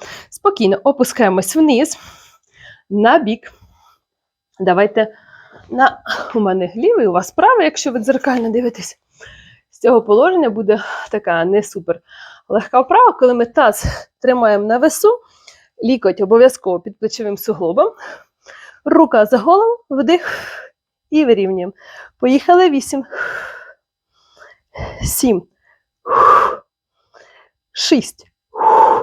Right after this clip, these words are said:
І руку, ногу вирівнюємо. П'ять, чотири.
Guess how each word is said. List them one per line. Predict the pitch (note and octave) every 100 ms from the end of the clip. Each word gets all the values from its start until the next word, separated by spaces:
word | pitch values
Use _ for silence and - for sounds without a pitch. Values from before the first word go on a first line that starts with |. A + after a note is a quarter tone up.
| - _ _ _ _ - - _
І | F3
руку, | G#4 G4+
ногу | A#3+ A3+
вирівнюємо. | G#3+ G3+ G3 G3
П'ять, | C4+ C#4 - _ _ _ _ _ - G#4 G#5+ - _ _ _ _ _ _ _ _ _ _ _
чотири. | - C4 B3+ A#3 A3+ D#4